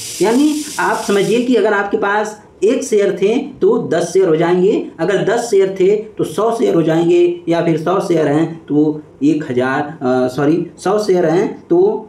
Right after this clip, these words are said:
सौ शेयर मतलब एक हजार शेयर हो जाएंगे। दोस्तों, तो ये डिवीजन वाला तो मामला आपने समझ लिया कि स्प्लिट होगा,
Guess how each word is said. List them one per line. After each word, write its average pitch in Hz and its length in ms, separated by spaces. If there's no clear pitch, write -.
सौ 175 260
शेयर 175 200
मतलब 165 440
एक 151 200
हजार 135 300
शेयर 123 320
हो 127 100
जाएंगे। 123 420
दोस्तों, 220 300
तो 269 320
ये 202 140
डिवीजन 196 440
वाला 220 200
तो 220 140
मामला 180 280
आपने 175 240
समझ 147 320
लिया 151 240
कि 202 540
स्प्लिट 190 440
होगा, - 360